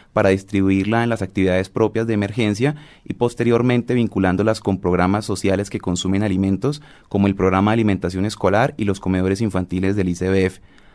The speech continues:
Finalmente, buscamos con el apoyo de la empresa privada local implementar modelos de proveeduría inclusiva que le den sostenibilidad al proceso de articulación de los pequeños productores.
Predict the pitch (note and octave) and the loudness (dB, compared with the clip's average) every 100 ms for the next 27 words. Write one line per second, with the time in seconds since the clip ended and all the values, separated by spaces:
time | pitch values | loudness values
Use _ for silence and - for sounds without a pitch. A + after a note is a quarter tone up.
0 | _ - G#2+ G#2 G#2 A2+ A#2+ A#2 C#3+ D3 | _ -2 2 4 4 2 2 2 0 -2
1 | - - - A2 - G#2 A#2 C3 A#2 G2+ | -16 -10 -4 -2 0 0 0 -2 0 0
2 | - A2 A#2 B2+ G#2+ F#2+ G2 A2+ - G2+ | 2 2 4 2 0 0 0 0 0 2
3 | F#2+ G2+ A2 - A2 D3+ - - - A2 | 2 2 -2 0 0 -2 -8 -14 -2 0
4 | G2+ G2+ F#2+ F#2 G2+ A2+ B2 B2 C3 D3+ | 2 2 2 2 2 4 4 4 2 0
5 | C3 G#2+ G2 F#2 F#2 G2 G2 A2 A#2 F#2+ | -2 2 2 4 2 2 0 0 -4 0
6 | A2+ C3 C#3 G#2 F#2+ F#2+ G#2+ - G#2 F#2+ | 2 2 2 0 2 2 -2 -2 2 2
7 | F#2 F#2 F2+ - G2+ G2+ G#2 G2+ F#2 - | 2 2 0 0 0 0 0 0 0 -4
8 | - F2 F2 F2+ F#2+ F#2+ F2+ F#2 F2+ - | 0 0 0 0 -2 -4 -4 -2 -4 -4
9 | F2 E2+ F2+ - - | -6 -4 -8 -10 -16